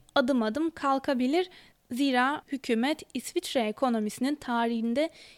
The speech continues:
hiç yaşamadığı bir daralma ile karşı karşıya bulunduğunu belirtiyor. Koronavirüsten dolayı bu sene ekonominin yüzde on nokta dört oranında küçüleceği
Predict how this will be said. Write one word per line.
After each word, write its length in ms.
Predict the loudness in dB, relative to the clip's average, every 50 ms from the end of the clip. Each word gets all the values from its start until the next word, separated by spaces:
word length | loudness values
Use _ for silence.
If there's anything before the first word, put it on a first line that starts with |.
| _
hiç 240 | -2 -2 0 0 4
yaşamadığı 760 | 4 4 4 4 4 4 4 4 2 4 4 4 4 4 2
bir 200 | 0 -2 0 0
daralma 420 | 2 2 4 4 4 4 2 2
ile 220 | 2 0 0 -2 -4 -8 _ -10
karşı 320 | -6 -4 -2 -2 -2 -4
karşıya 480 | -6 -6 -4 -4 -4 -4 -6 -6 -4 -4
bulunduğunu 560 | -4 -4 -2 -2 -2 -2 -2 -2 -4 -2 2
belirtiyor. 560 | 2 2 4 2 0 -2 -4 -4 -2 -2 -2 -4 -8 -18 -20 -20 -20 -6
Koronavirüsten 840 | 2 2 4 4 4 2 0 0 -2 -2 -6 -6 -4 -4 0 0 2
dolayı 400 | 2 4 2 4 2 0 -2 -2
bu 80 | -2 -4
sene 260 | -2 0 -2 -2 -2 -2 -6
ekonominin 680 | -6 -4 -2 -2 -2 0 0 0 0 0 0 0 -2 -4 -10 _ _ _ -4
yüzde 360 | -2 0 0 2 2 2 2 2 0 _ -2
on 240 | 0 2 2 4 2
nokta 360 | 2 0 -2 0 0 0 0 0 -6 -4 2
dört 260 | 2 4 4 2 0
oranında 480 | -2 -4 -2 -2 -4 -4 -2 0 0 0
küçüleceği 800 | -2 -2 -14 -14 -8 -4 -2 -2 -2 -2 -2 -2 0 0 -2